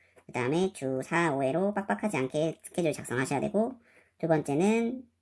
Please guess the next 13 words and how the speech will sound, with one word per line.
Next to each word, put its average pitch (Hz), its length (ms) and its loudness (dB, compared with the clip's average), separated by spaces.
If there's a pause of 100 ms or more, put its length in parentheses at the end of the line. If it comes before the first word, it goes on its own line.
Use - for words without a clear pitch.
(140)
토익 220 520 2
테스트 208 320 2
일 180 220 4
회분을 180 500 4
일주일당 151 520 4
목표로 135 260 -6
하시고, 165 400 -6 (480)
그거를 202 520 2 (840)
조금 135 420 -2 (180)
나눠서 202 840 2
푸는 170 220 -2
걸 123 100 -2
추천해드리고요. 147 480 -6